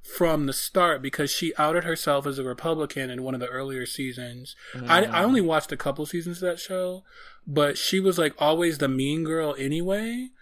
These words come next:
Speaker 1: So, but, you know, they call, so there was a black girl on one season, and they, what they did to her is they said that she looked like someone who had been, you know, in the news as robbing people. She looked like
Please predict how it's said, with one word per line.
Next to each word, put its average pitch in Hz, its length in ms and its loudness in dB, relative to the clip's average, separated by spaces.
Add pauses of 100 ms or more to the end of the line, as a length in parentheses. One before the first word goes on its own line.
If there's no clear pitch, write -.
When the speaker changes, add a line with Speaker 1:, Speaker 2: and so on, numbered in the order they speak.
(300)
Speaker 1:
So, 160 440 2
but, 147 160 -2
you 220 40 8
know, 254 140 10
they 185 120 6
call, 196 300 2
so - 160 4
there 185 120 6
was 185 100 4
a 156 80 6
black 156 320 2
girl 135 220 0
on 131 240 -2
one 127 160 -6
season, 123 580 -8 (400)
and 143 260 2
they, 151 560 2
what 151 220 -4
they 156 180 2
did 156 220 0
to 147 140 -2
her 135 380 2
is 131 300 -6
they 143 580 -4 (380)
said 151 680 2
that 135 180 0
she 175 340 0
looked 160 380 -2
like 143 260 -2
someone 143 520 -2
who 143 160 -4
had 127 160 -4
been, 135 520 -4 (340)
you 151 120 2
know, 139 180 4
in 151 220 0
the 147 80 2
news 143 460 0
as 131 160 -2
robbing 127 400 0
people. 185 400 -4
She 156 240 -4
looked 135 300 -2
like 160 200 -4